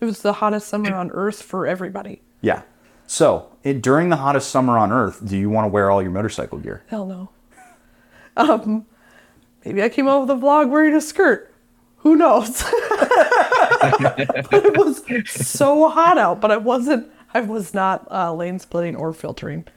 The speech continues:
Speaker 2: But if you could lane split and filter, and you're constantly keeping air moving over you, and you're,
Speaker 1: Yes.
Speaker 2: you are an
Speaker 1: You would
Speaker 2: air-cooled
Speaker 1: wear
Speaker 2: human
Speaker 1: it.
Speaker 2: being.
Speaker 1: Yes. Yep.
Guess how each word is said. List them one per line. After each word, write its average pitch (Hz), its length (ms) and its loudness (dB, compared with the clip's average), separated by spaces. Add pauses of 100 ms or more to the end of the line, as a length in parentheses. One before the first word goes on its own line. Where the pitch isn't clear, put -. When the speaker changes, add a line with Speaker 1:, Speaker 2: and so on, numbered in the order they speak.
(220)
Speaker 2:
But 131 140 4
if 131 160 0
you 123 80 0
could 120 200 0
lane 113 240 0
split 113 320 -2
and 92 120 -6
filter, 147 520 0
and 98 180 -2
you're 98 100 -2
constantly 104 720 -4
keeping 101 520 -6
air 92 280 -2
moving 117 340 -2
over 120 240 0
you, 127 160 2
and 87 100 -4
you're, 127 220 -2
Speaker 1:
Yes. 113 80 -6
Speaker 2:
you 165 160 2
are 151 160 6
an 131 80 2
Speaker 1:
You - 60 -6
would - 20 -2 (180)
Speaker 2:
air-cooled 135 300 -2
Speaker 1:
wear - 160 -2
Speaker 2:
human 113 120 -2
Speaker 1:
it. 107 60 -4
Speaker 2:
being. 120 160 0
Speaker 1:
Yes. - 320 -8 (240)
Yep. 208 200 -6